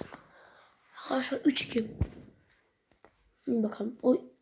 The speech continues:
umarım o Kevin De Bruyne. Umarım o Kevin De Bruyne gelmiştir. Haydi, haydi, haydi.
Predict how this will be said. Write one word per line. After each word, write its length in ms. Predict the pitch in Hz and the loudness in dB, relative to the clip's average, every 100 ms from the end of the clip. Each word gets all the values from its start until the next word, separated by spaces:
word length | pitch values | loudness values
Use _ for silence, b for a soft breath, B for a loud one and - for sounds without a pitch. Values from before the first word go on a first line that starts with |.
| _ | _
umarım 400 | 247 254 240 220 | 8 10 10 6
o 60 | 220 | 2
Kevin 340 | - 214 214 | -2 -2 -2
De 200 | 208 196 | -2 -6
Bruyne. 420 | - 202 190 - _ b b b b b | -4 -4 -4 -10 _ b b b b b
Umarım 600 | 233 214 208 269 269 226 | 2 6 10 10 10 8
o 60 | 214 | 4
Kevin 420 | 214 208 202 202 | 0 -2 -2 -4
De 200 | 208 202 | -6 -6
Bruyne 180 | 202 196 | -6 -6
gelmiştir. 720 | 196 196 202 - - - - - - - _ _ _ _ _ _ _ _ _ _ _ - _ - _ _ _ - | -6 -6 -6 -8 -12 -18 -20 -20 -20 -20 _ _ _ _ _ _ _ _ _ _ _ -20 _ -20 _ _ _ 0
Haydi, 280 | 220 220 214 | 4 4 6
haydi, 300 | 226 240 214 | 6 6 6
haydi. 480 | 240 233 233 233 | 6 6 6 -6